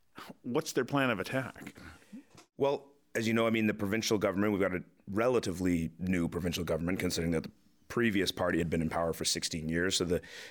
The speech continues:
Speaker 2: B C N D P had their thirty-point plan that they unveiled last year, I guess.
Speaker 1: Uh, around the budget time.
Speaker 2: Yeah, around the
Speaker 1: Mm-hmm.
Speaker 2: budget. And, um, and it's, as you, it kind of does largely fall in line in some ways with what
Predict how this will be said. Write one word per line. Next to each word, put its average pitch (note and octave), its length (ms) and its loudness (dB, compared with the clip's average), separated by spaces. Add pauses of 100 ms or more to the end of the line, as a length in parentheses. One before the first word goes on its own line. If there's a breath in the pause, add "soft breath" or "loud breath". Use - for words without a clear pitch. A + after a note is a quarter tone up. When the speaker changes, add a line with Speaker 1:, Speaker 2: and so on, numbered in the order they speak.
(100)
Speaker 2:
B B2 140 2
C A2+ 180 2
N F#2+ 80 2
D F#2 80 2
P F#2 180 0
had F2 160 2
their F2+ 320 2
thirty-point F2 540 0
plan E2+ 460 0
that E2 160 -2
they E2 260 2
unveiled E2 560 0 (280)
last F2 360 -2
year, B2+ 120 2
I B2+ 40 2
guess. C3 400 0 (100)
Speaker 1:
Uh, F#2+ 60 4 (160)
around G2+ 300 2
the F2+ 40 -2
budget F2+ 280 -2
time. D#2+ 220 -4
Speaker 2:
Yeah, G2+ 320 2
around E2+ 200 2
the E2+ 60 -2
Speaker 1:
Mm-hmm. A2+ 80 0
Speaker 2:
budget. F2 340 0
And, F2+ 320 2
um, F2 360 0 (1200 loud breath)
and A2 580 2
it's, - 560 0
as D3 300 -2
you, D3+ 240 -2
it - 80 -4
kind F3+ 180 2
of D3 80 0
does C3 260 2
largely A2+ 360 4
fall G#2+ 340 2
in F#2 400 4
line G2 560 2
in F2 80 2
some G2+ 200 4
ways F2+ 220 2
with F#2+ 220 0
what F2 260 2